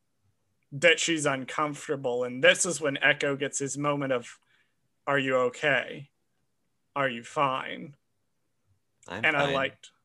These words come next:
Speaker 2: How are
Speaker 1: "I'm
Speaker 2: you?
Speaker 1: fine." <laughs> "I'm fine. Everything's fine here. Uh,
Speaker 2: How are
Speaker 1: how are
Speaker 2: you?"
Speaker 1: you? <laughs>
Speaker 2: <laughs> Best line in all of Star Wars.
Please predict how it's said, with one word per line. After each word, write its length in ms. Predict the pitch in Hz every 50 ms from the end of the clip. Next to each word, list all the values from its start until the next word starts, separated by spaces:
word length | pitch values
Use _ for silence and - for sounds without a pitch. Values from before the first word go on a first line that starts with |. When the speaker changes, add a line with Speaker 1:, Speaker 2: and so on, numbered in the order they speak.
| _ _ _ -
Speaker 2:
How 140 | 104 95 101
are 60 | 104
Speaker 1:
"I'm 80 | 196 233
Speaker 2:
you? 80 | -
Speaker 1:
fine." 340 | - 185 180 185 185 185 - _ _ _ _
<laughs> 180 | _ _ - 180 165 160 202 139 - - - - - - - - - - - -
"I'm 100 | - 254 262
fine. 300 | 277 254 247 240 240 226
Everything's 560 | 214 214 233 226 269 254 247 262 254 226 -
fine 600 | - - 202 220 233 226 214 208 208 208 214 - -
here. 500 | 185 - 190 180 185 190 190 190 196 190 -
Uh, 320 | - 165 160 160 156 156 165 180 _ _ _ _ _ _ _ _ _ _ _ _ _ _ _ _ _ _ _
Speaker 2:
How 160 | - 82 80
are 40 | 90 104
Speaker 1:
how 100 | 190 226
are 80 | 233
Speaker 2:
you?" 360 | 240 254 277 302 277 214 180 - -
Speaker 1:
you? 120 | 214 208 - - - - - - -
<laughs> 0 |
Speaker 2:
<laughs> 1200 | 117 104 107 135 104 107 107 135 117 117 - 135 123 - 113 101 - - - - - - - - -
Best 200 | - 156 156 156 -
line 200 | 143 131 127 123
in 80 | 117 110
all 160 | 101 92 92
of 60 | 87 90
Star 200 | - - 80 67
Wars. 280 | 58 - - - -